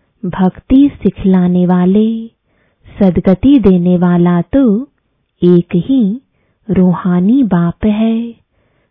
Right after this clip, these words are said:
जिसकी अपरम अपार महिमा है। उसे ही World Almighty Authority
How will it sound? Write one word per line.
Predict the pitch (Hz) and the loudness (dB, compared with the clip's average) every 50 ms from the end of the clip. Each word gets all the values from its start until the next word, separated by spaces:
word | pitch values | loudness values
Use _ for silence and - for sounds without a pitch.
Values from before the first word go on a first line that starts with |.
| _ _ - | _ _ -10
जिसकी | 180 - 180 170 - - - - 208 185 180 185 220 269 285 _ _ - | -4 -2 -2 -4 -4 -8 -8 -4 -4 -2 -2 -2 -4 -6 -10 _ _ -6
अपरम | 190 180 - 180 190 220 247 277 277 233 | -6 -2 0 2 2 4 2 2 2 2
अपार | 190 175 - 180 175 175 175 180 180 180 196 254 - - _ _ _ _ _ _ _ 214 | 0 0 -2 -2 -2 -2 -2 -2 -4 -4 -6 -8 -10 -14 _ _ _ _ _ _ _ -6
महिमा | 180 175 175 175 185 185 180 180 180 185 202 | -2 -2 -2 0 0 0 0 0 0 0 -2
है। | 208 220 226 233 233 233 233 240 233 - _ _ _ _ | -2 -2 -2 -2 -2 -4 -6 -8 -14 -20 _ _ _ _
उसे | - 190 175 - - 220 185 | -4 -4 -4 -2 0 0 2
ही | 180 180 180 170 262 285 277 220 180 202 254 - _ _ _ _ _ _ _ _ _ _ 202 | 2 2 2 0 0 0 0 0 -2 -4 -6 -12 _ _ _ _ _ _ _ _ _ _ -6
World | 170 185 190 190 180 180 190 214 269 - - - _ _ _ _ | -2 0 2 2 2 2 0 -2 -4 -6 -12 -18 _ _ _ _
Almighty | - 196 190 185 185 180 180 185 180 180 180 180 - - 269 277 262 | -4 -2 0 0 0 0 0 0 0 0 0 0 0 0 2 2 2
Authority | 214 185 - - - 190 175 175 170 170 - - 254 269 214 180 202 | 0 0 -2 -6 -6 -4 -4 -4 -4 -4 -4 -4 -2 -2 -2 -4 -6